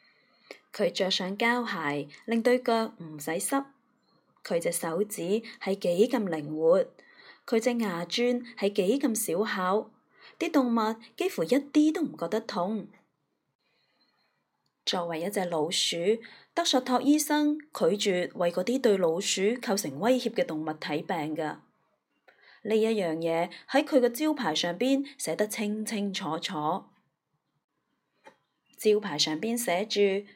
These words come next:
貓同其他危險動物恕不接待。每次聽到門鈴響，佢同佢嘅太太就會由窗口度望一望。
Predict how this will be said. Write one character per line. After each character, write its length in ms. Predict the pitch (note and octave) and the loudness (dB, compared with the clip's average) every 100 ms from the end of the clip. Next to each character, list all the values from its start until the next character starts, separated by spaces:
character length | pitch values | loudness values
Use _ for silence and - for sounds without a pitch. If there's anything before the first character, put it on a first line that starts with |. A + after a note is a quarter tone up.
| _ _ _ | _ _ _
貓 500 | C4 D4 D4 D4+ D4+ - - | 2 2 4 0 -4 -10 -10
同 200 | F#3 C3+ | -6 -6
其 240 | G3+ B2+ | -4 -4
他 220 | - C4 C#4+ | -2 0 2
危 220 | B3 C#3 | 2 -2
險 240 | D3 F#3+ | -4 -4
動 240 | C4 A3+ F3+ | -2 -2 -2
物 200 | F3 D#3+ - - | -2 -4 -8 -8
恕 400 | - - F#3 F#3+ | -2 -2 -2 -4
不 120 | G#3 A3 - | -6 -6 -8
接 160 | - E3 - | -10 -10 -6
待。 380 | D3 D3+ D#3+ - _ _ _ _ _ _ _ _ _ - _ - | -6 -4 -8 -12 _ _ _ _ _ _ _ _ _ -20 _ -2
每 180 | G3 A3 | 0 0
次 180 | - A3 A3 A3+ | -2 -2 -2 0
聽 180 | C#4 | 2
到 120 | C#4 C4+ | 4 2
門 200 | G#3+ D3+ | -2 -2
鈴 160 | C#3 | -4
響， 440 | D#3 E3 E3 B3+ C#4 - - - | -2 -2 0 -2 -6 -14 -20 2
佢 120 | C#4 | 4
同 140 | C#4 | 4
佢 120 | G3 A3 | 0 2
嘅 120 | B3+ | 2
太 240 | C4 B3 | 4 2
太 400 | C4 A3+ A3 C#4+ | 2 0 2 2
就 140 | D4+ G3 | 2 4
會 120 | A3 | 4
由 140 | E3+ | 2
窗 320 | C#3 C4+ D4+ | 0 0 0
口 180 | C#4+ G#3 | 2 2
度 220 | C4+ G#3 | 2 2
望 300 | F#3 G3 F3+ | 2 0 0
一 80 | G#3+ | 0
望。 480 | C4 A3+ F3 F#3+ | 2 2 0 -4